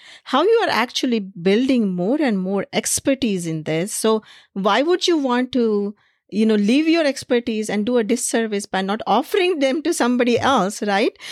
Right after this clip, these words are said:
I really truly believe in that concept or just staying service oriented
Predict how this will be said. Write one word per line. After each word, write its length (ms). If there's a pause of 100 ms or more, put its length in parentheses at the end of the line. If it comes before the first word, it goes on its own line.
(160)
I 360
really 340
truly 260
believe 420
in 140
that 240
concept 500
or 100
just 360
staying 320
service 400
oriented 680